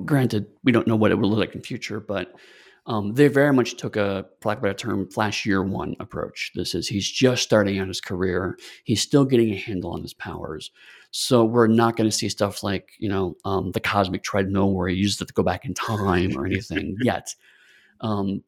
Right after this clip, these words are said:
Speaker 1: but he's starting to develop some ways of using his powers, and that can grow as the, the budget and the writers and the confidence of the team allows. Uh, the other reason why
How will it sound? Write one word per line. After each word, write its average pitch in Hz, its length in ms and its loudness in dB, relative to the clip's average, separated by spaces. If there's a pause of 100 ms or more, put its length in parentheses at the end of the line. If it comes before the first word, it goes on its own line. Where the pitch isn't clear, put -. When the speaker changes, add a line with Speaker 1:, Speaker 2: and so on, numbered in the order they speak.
Speaker 1:
but 147 320 4
he's - 280 -6
starting 180 440 4
to 165 120 -4
develop 123 680 2 (680)
some 151 380 2
ways 127 220 6
of 110 80 -4
using 104 240 0
his 98 100 -4
powers, 98 420 -2
and 117 160 0
that 117 140 2
can 120 200 0
grow 107 480 4
as 107 720 -4 (640)
the, 123 100 2 (140)
the 143 80 0
budget 143 500 2
and 127 180 -4
the 120 60 -2
writers 110 480 -2
and 101 120 -6
the 107 40 -6
confidence 104 500 -6
of 98 100 -6
the - 80 -16
team 85 160 -2
allows. - 540 -6 (1200)
Uh, 104 220 -8 (920)
the 202 80 6
other 226 100 4
reason 226 220 -4
why 208 400 -4